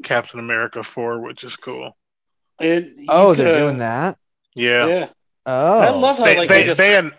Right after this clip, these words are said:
Speaker 1: they announced it im-, immediately after, like, Friday.
Speaker 3: Nice.
Speaker 1: They, like, Captain America four is in the works.
Speaker 2: It's
Speaker 3: Cool.
Speaker 2: just, oh my God, it, that was so good.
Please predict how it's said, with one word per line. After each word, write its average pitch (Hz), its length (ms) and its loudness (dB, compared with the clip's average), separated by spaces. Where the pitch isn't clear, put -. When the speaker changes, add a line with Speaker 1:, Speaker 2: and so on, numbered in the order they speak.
Speaker 1:
they 175 240 2
announced 143 420 0
it 139 60 0
im-, 127 160 -6
immediately 123 880 -4
after, 123 680 -6
like, 131 220 -6
Friday. 127 580 0
Speaker 3:
Nice. 113 580 -10
Speaker 1:
They, 127 120 -10
like, 117 200 -4
Captain 127 340 -4
America 117 400 -8
four 117 340 -10
is 117 120 -14
in 120 100 -18
the 127 100 -18
works. 135 580 -18
Speaker 2:
It's 170 320 -14
Speaker 3:
Cool. 131 200 0
Speaker 2:
just, - 480 -4
oh 120 280 -14
my 101 40 -20
God, 131 240 -2
it, 156 120 -8
that 160 140 -4
was 147 100 -6
so 127 320 -2
good. 113 380 -10